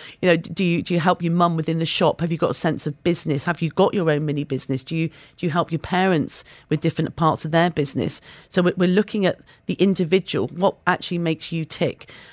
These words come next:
Um, what we don't like to see is just someone with their grades, they have a great reference, but they haven't done anything outside of their, their studies. They are literally focused on their studies only and not developing as a, an individual.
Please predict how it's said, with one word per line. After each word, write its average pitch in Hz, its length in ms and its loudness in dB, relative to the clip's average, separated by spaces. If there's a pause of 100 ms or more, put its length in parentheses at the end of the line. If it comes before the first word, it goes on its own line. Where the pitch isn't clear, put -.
(120)
Um, 170 160 2
what 190 160 2
we 196 100 0
don't 262 300 4
like 151 180 -2
to 151 100 -8
see 147 300 0
is 143 80 -2
just - 180 -4
someone 156 380 0
with 147 340 2 (120)
their 135 140 2
grades, 165 600 2 (260)
they 151 80 2
have 143 120 2
a 135 60 0
great 147 260 2
reference, 160 420 -4
but 156 100 -2
they 156 60 -2
haven't 185 280 -4
done 165 260 0
anything 165 680 0
outside 160 560 -2
of 156 180 -2
their, 156 220 2
their 156 200 -2
studies. - 540 -2 (320)
They 160 140 4
are 156 100 6
literally 170 380 0
focused 208 380 0
on 175 100 -2
their 165 60 -2
studies 156 360 -2
only 151 240 0
and 151 100 2
not - 140 0
developing 160 540 0
as 143 100 -2
a, 143 240 4
an 151 100 2
individual. 143 540 0